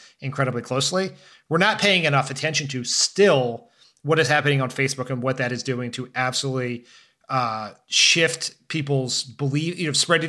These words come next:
conspiracy theories, spread misinformation, and totally fuck up our politics. And that is, to me, the much bigger challenge than how a, the group of very Twitter savvy,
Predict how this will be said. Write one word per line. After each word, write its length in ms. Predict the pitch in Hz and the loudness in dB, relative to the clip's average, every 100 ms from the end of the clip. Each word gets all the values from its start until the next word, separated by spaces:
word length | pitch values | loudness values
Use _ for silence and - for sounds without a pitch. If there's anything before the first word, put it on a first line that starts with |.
| 139 | -6
conspiracy 400 | - 143 160 156 | -6 -2 0 0
theories, 240 | 143 139 127 | 0 0 0
spread 300 | - 147 139 | 0 0 0
misinformation, 800 | 139 143 135 135 127 120 131 127 - - _ | 0 -2 -4 -4 -4 -2 -2 -4 -10 -20 _
and 240 | 156 143 - - - | -4 -4 -6 -18 -12
totally 380 | - 185 160 147 | -2 0 2 2
fuck 220 | 143 135 | 0 0
up 140 | 123 | -2
our 80 | 113 | -4
politics. 440 | - 113 107 110 143 | -6 -8 -8 -10 -2
And 120 | 139 | 2
that 160 | 185 185 | 4 4
is, 120 | 143 | 0
to 100 | 151 | 0
me, 100 | 139 | 0
the 140 | 131 | 0
much 280 | 127 127 113 | -2 -4 -4
bigger 220 | 123 123 | -6 -4
challenge 540 | 123 120 113 110 104 - | -2 -4 -6 -10 -10 -8
than 300 | 120 110 110 - - | -6 -8 -12 -20 -12
how 420 | - 151 143 135 123 | 0 4 6 4 2
a, 200 | 123 117 - | -6 -8 -6
the 100 | 131 | -6
group 360 | 131 135 123 | -2 -2 -4
of 540 | 131 127 117 113 - - | -8 -4 -4 -6 -10 -8
very 240 | 143 135 127 | -2 0 0
Twitter 280 | - 127 123 | -4 -2 0
savvy, 580 | 127 120 113 117 117 | 0 0 -2 -6 -8